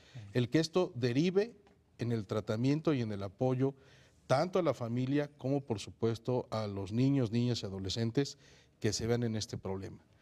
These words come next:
Speaker 2: En este sentido, creo, también hay que señalar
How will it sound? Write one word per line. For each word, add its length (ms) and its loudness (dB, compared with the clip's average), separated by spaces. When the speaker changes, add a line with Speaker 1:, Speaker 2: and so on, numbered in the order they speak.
Speaker 2:
En 100 4
este 220 4
sentido, 560 2
creo, 320 0
también 540 2
hay 220 -2
que 140 2
señalar 540 2